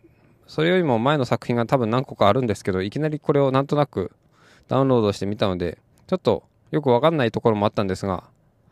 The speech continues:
なんとなく、まあ、あんまり難しいことを考えないで楽しめたのではないのかなと思ってます。えっと、この後どうしようかなとは思うんですけども、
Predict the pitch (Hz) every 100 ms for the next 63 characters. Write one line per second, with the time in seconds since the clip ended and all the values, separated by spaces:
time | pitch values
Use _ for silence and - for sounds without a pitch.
0 | _ _ 127 131 156 156 117 101 120 107
1 | - _ _ _ _ _ _ - _ -
2 | - _ - 127 139 139 139 143 160 165
3 | 151 107 - 107 113 113 95 98 - 101
4 | 101 123 113 98 90 87 87 98 92 85
5 | 90 90 - - _ _ _ _ - 101
6 | - 101 90 - _ _ _ _ _ _
7 | _ _ _ _ _ _ _ - 110 113
8 | 107 101 - _ _ _ _ _ _ _
9 | - 139 170 113 117 - 123 104 98 98
10 | 101 107 117 104 - 98 92 87